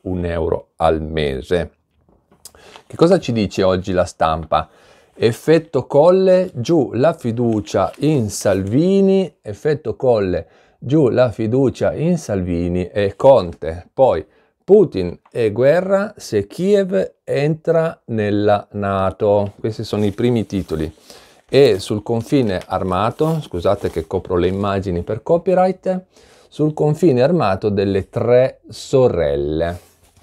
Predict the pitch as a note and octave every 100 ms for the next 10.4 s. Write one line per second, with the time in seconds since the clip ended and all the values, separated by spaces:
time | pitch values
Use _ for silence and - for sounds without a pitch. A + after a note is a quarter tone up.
0 | _ _ _ _ _ - D3+ G3 F#3 C#3
1 | G#2+ F#2 F2 F2+ F#2+ - B2+ D#3+ - E3+
2 | D3 A2 A2 D3+ D#3 C#3 D3 C#3+ B2+ C#3
3 | C3 C#3+ B2 - C#3 C3+ B2 A#2+ A2+ F#2+
4 | F#2 F#2 A2+ B2 B2+ C3 C3 B2+ C3 C3
5 | D3 D#3+ C3 G#2+ A#2 B2 A2+ G#2 F#2+ F#2
6 | F#2+ G2+ G2+ G2 - F#2 D#2 E2 - -
7 | - - - - - - - _ - G3+
8 | D#3+ G#2+ F#2 F#2 - B2 C#3+ D#3+ G3+ G#3
9 | - F#3+ E3 C3 D#3 - A2 A2 G2 E2+
10 | D#2+ E2+ E2+ F#2